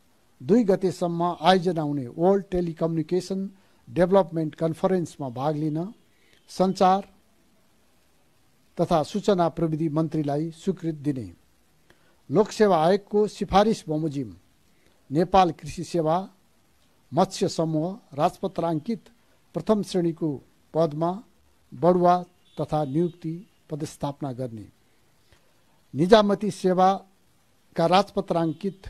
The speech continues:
विशिष्ट श्रेणीका सचिवहरूको देय बमोजिमको सरुवा गर्ने। श्री रविन्द्रनाथ श्रेष्ठ, सचिव भौतिक पूर्वाधार तथा यातायात मन्त्रालयबाट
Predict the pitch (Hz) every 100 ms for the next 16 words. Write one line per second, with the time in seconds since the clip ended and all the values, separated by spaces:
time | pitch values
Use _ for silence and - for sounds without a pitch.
0 | - _ 160 - 160 185 - 170 156 160
1 | 147 165 156 151 151 151 170 185 - _
2 | _ - 127 180 190 156 156 143 147 147
3 | 151 160 202 _ _ - 196 175 170 143
4 | 139 117 101 98 _ _ _ _ _ _
5 | _ _ _ _ _ _ _ _ _ -
6 | 196 175 139 175 202 185 175 170 - 160
7 | 160 - 190 247 _ _ _ - - 175
8 | 202 202 156 127 170 180 180 - - 165
9 | 160 151 165 - - 156 170 156 170 160
10 | 147 143 151 143 139 135 131